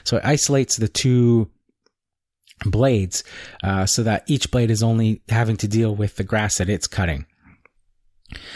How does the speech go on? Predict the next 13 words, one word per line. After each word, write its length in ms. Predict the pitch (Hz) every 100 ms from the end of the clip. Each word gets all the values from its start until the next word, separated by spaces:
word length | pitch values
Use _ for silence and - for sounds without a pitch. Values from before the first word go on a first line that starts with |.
| - -
Um, 460 | 110 113 107 107 -
so 400 | - 165 156 131 _ _ _ _ _ _ _ _ -
I 120 | 151
would 180 | 170 -
switch 300 | - 202 -
to 40 |
the 100 | 131
mulching, 580 | 123 139 147 180 185 175 -
and 600 | 139 135 127 123 123 113 _ _ _ _ _ _ _ _ _ _ _ _
for 220 | - 139
me, 460 | 131 139 170 180 -
this 340 | 117 131 123 -
worked 360 | 123 - -